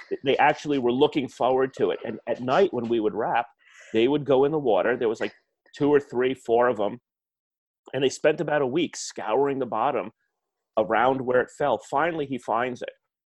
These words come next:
Comes up, he's so proud. It's one morning on set, they had found it the night before. Comes up holding it. There was surface rust on it. And, I mean, the guy was just beaming with pride that he was able to find it. He comes up to me and,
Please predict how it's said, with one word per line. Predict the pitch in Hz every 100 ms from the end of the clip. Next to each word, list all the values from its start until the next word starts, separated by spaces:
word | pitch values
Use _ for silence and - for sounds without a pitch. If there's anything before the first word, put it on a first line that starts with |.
| _ _
Comes | 147 143
up, | 143 135
he's | 139 -
so | - 170 165
proud. | - 139 135 127
It's | 98
one | 139 147
morning | 151 139 135 131
on | 120
set, | 120 127 127
they | 117
had | 113
found | - 127 123
it | -
the |
night | 107 120 107
before. | 123 - 120 117 113 _ _ _ _ -
Comes | 143
up | 135 127
holding | 131 131 127 127
it. | 123
There | 127
was | 247 -
surface | - 131 - 127 -
rust | 107 107 -
on | 90 104
it. | 110 - _ - - -
And, | 127 - - 135
I |
mean, | 143
the | 139
guy | 139 143 147
was | 135 127
just | - 120 - 98 95 90
beaming | 147 151 147 131
with | 120 -
pride | 120 110 104 92
that | 92
he | 117
was | 110
able | 113 104
to | 101 -
find | 101 110 92
it. |
He | 80
comes | - 127 113
up | 120 -
to | 117
me | 104 101
and, | 101